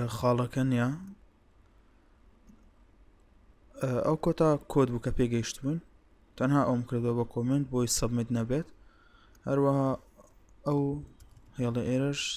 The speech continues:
زیادە بوو. ئێستا بۆ چاکردن ئێمە دەتوانین چی بکەین؟ ئەو هەر تەکنیک کە زۆر بەکاربێنە، کار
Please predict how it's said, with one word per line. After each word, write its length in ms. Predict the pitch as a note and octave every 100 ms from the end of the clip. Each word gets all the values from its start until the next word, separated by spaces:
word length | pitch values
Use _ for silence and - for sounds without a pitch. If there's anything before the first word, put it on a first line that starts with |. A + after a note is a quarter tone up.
| C3
زیادە 300 | A#2+ A#2 A2+ A#2
بوو. 140 | D3+ F#3 - _ - - - - -
ئێستا 260 | E3+ - C3+
بۆ 80 | D#3 E3+
چاکردن 520 | C#3 B2 A#2 A#2 C3 D#3
ئێمە 160 | C#3+ D3
دەتوانین 340 | C#3+ D#3 D#3+ E3+ F#3 - - _ - _ -
چی 100 | - D3
بکەین؟ 280 | - B2+ D3+ - - - - - - - -
ئەو 100 | C3+ C#3+
هەر 100 | C#3+
تەکنیک 320 | D3 - D#3 C3+
کە 120 | - B2+
زۆر 120 | C3 B2
بەکاربێنە، 680 | A#2 - A#2 A2+ A#2 A#2+ C#3 E3+ - - - - - - -
کار 160 | F3+